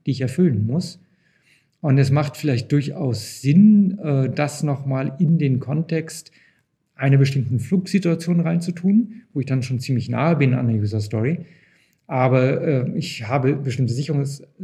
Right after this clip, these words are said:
Sicherheitsanforderungen, die ich nicht sinnvollerweise in die User Story reintue. Dann einfach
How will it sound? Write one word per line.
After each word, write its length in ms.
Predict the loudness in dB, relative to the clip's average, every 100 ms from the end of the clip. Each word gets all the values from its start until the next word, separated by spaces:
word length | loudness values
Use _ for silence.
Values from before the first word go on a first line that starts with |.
| -10
Sicherheitsanforderungen, 1120 | -4 0 0 0 -2 -2 -4 -4 -2 -2 -2
die 180 | -2 -4
ich 160 | -4 -2
nicht 200 | -4 -2
sinnvollerweise 600 | -2 -2 -2 -4 -4 -4
in 40 |
die 100 | -4
User 160 | -2 -4
Story 260 | -6 -6 -4
reintue. 420 | -4 -4 -6 -12 -16 _ _ _ -6
Dann 100 | -2
einfach 400 | -2 -2 -4